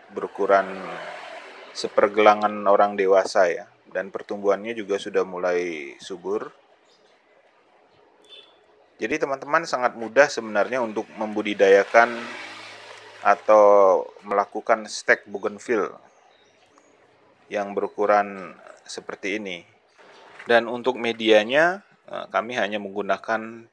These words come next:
pasir sungai saja, atau mungkin teman-teman bisa pergunakan pasir bangunan ya, sama saja. Dan juga kalau kita menyetek, kita jangan menanamnya terlalu dalam ya.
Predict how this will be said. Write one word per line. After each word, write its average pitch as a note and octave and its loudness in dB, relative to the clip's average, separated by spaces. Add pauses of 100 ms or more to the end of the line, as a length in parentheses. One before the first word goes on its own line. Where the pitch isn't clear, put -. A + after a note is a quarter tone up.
pasir G#2 0
sungai G2 0
saja, E2+ -6
atau F#2 -4
mungkin F2+ -12 (220)
teman-teman F2+ -10
bisa - -10
pergunakan F2 -10
pasir E2+ -10
bangunan E2+ -10
ya, F2 -16 (800)
sama F2+ -12
saja. E2+ -6 (1400)
Dan B2 0
juga C#3+ 6
kalau A#2 6
kita A2+ 4
menyetek, G#2+ -4 (400)
kita A#2+ 0
jangan A2 -2
menanamnya G2+ -4
terlalu F#2+ 0
dalam F2+ 0
ya. D2+ -16